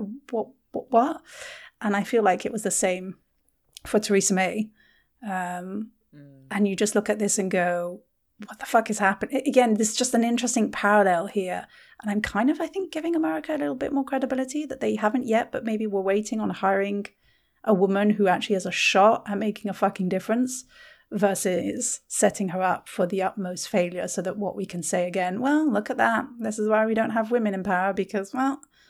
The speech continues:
Speaker 1: bit of a disaster."
Speaker 2: <sighs> Well, and I'm really, like, thank you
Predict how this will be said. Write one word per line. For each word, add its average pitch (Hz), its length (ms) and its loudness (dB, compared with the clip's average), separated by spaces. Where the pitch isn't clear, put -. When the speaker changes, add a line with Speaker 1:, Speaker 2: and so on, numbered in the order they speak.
Speaker 1:
bit 202 120 -6
of 208 60 -8
a 226 40 -6
disaster." 240 600 0
Speaker 2:
<sighs> - 60 -16
Well, 180 180 2
and 165 280 -8
I'm 165 120 -12
really, 151 380 -12
like, 165 240 -8
thank 170 280 -4
you 147 220 -14